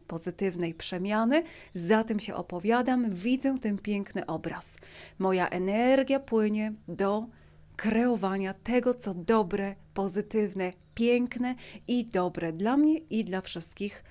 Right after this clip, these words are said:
innych. Jeżeli jednak bierzesz w czymkolwiek udział, czy tylko energetycznie, bo o tym myślisz, czy też aktywnie i działasz przeciwko temu, przeciwko temu, przeciwko temu,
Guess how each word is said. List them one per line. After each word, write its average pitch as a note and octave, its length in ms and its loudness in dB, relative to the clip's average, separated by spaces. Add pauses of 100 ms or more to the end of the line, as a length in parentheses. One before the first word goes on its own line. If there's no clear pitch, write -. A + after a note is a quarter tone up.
(300)
innych. E3+ 600 -6 (1200)
Jeżeli B3 540 8
jednak B3+ 480 2
bierzesz A3 320 0
w - 20 -12
czymkolwiek B3+ 760 -2
udział, A3 440 2
czy E4+ 160 0
tylko E4 360 0
energetycznie, A3+ 800 0
bo E3+ 140 0
o F#3 60 0
tym F#3+ 280 -4
myślisz, A#3+ 460 0
czy A3 140 -6
też G3+ 240 -4
aktywnie A3 680 0 (480)
i A3 140 2
działasz A3 520 2 (120)
przeciwko A#3+ 760 2
temu, F#3+ 500 0
przeciwko A#3+ 760 -2
temu, F3+ 440 -2
przeciwko A3+ 680 -4
temu, F#3 440 -2